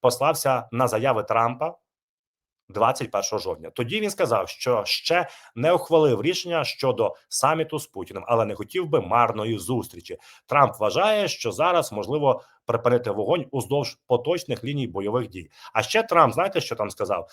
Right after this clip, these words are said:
Що мені треба два дні подивитися, чи потрібна ця зустріч і де вона може бути. Тобто Кремль, Путін,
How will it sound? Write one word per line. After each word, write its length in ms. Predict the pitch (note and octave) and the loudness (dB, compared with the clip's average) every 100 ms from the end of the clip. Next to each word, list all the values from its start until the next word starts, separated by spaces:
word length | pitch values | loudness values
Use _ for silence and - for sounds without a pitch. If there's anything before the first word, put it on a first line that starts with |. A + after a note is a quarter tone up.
| - | -20
Що 160 | - G3 | -8 -4
мені 100 | A#3 | 0
треба 240 | A#3+ G3 | 4 4
два 200 | F3 E3 | 6 4
дні 180 | D#3+ C3 | 4 2
подивитися, 520 | B2+ D3 G#3+ G#3 D3 | -2 0 0 -2 -6
чи 160 | A#2 - | -8 -8
потрібна 360 | A2+ A2 E3 C3 | -6 -4 -4 -2
ця 140 | A2+ | -4
зустріч 380 | G#2 B2+ A2 - | -4 -8 -12 -12
і 60 | A2 | -6
де 180 | A#2+ A#2+ | 0 0
вона 200 | G#2 G2 | 0 -4
може 320 | G2+ G2 G2+ | -4 -6 -6
бути. 340 | E2 E2 - - - _ - | -10 -14 -16 -20 -20 _ -2
Тобто 680 | A#2+ A2+ - A2 G#2 G2 - | -2 0 2 2 2 -2 -8
Кремль, 580 | - C#3 E3 D3+ C3+ A#2 A#2 | -2 2 4 4 2 -2 -6
Путін, 500 | - C3+ C3 A#2+ G2+ | -4 -2 -2 -6 -10